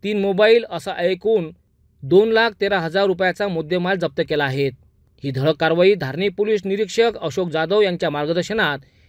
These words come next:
एएसआय बाळापुरे, पोलीस अंमलदार गणेश घोले, मोहित आकाशे, जगत तेलगोटे, अनुराग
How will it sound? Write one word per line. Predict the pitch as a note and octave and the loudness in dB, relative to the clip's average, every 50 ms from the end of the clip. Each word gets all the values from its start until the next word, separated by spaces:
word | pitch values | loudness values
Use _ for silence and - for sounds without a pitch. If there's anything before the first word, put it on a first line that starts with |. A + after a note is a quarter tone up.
| _ _ - | _ _ 4
एएसआय | F3+ G#3 A3+ A3+ G3+ - A3+ A3+ A#3 | 4 6 6 4 0 -2 -2 -2 0
बाळापुरे, | G#3+ F3 E3+ F3+ G3 F3+ F#3 G3+ G#3 G#3+ A3+ | 0 -2 -2 -2 -2 -2 -4 -2 0 2 0
पोलीस | A3+ F#3+ F#3+ G#3+ A#3 G#3+ | 4 4 4 4 4 0
अंमलदार | A3 G#3 G3+ G#3 A3 A3 G#3+ A3+ A3+ | 0 0 2 2 2 4 4 2 2
गणेश | A3 F#3 F3+ F#3+ G#3+ F#3+ | 2 2 0 0 0 -2
घोले, | D#3 C#3+ E3 F#3 G3 G#3 A3+ | -4 -4 -2 2 4 4 4
मोहित | A3 F#3+ E3+ D#3+ D#3 F3 G3+ F3 - | 2 2 0 0 2 2 2 2 0
आकाशे, | D#3 D3+ - - F#3+ F#3 F3 - G#3+ G#3+ | -6 -6 -2 -2 -4 -2 0 0 0 0
जगत | F#3+ D#3 D#3+ D#3 D#3 F3+ F3 - _ | 0 0 -4 -2 0 -2 -2 -2 _
तेलगोटे, | E3 D#3+ E3 E3 G#3+ A3 - G3+ D#3+ D3+ C#3 C#3 _ _ _ _ _ | -2 0 4 4 4 4 4 0 0 0 -4 -6 _ _ _ _ _
अनुराग | D#3+ E3+ F#3+ G3+ G#3 G#3 G#3 A3 | -4 -2 -2 0 0 2 0 0